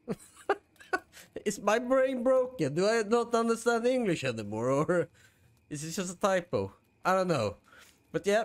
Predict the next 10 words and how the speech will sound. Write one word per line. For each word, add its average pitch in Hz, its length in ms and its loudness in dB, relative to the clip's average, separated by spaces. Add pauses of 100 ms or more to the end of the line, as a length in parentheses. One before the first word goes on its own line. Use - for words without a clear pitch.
we 190 60 0
have 175 240 0
this 196 240 0
one. 117 360 -2 (960)
I - 60 -18
think - 220 -4
that's - 240 0 (320)
for 139 100 -2
this 107 300 -6
guy. 180 320 0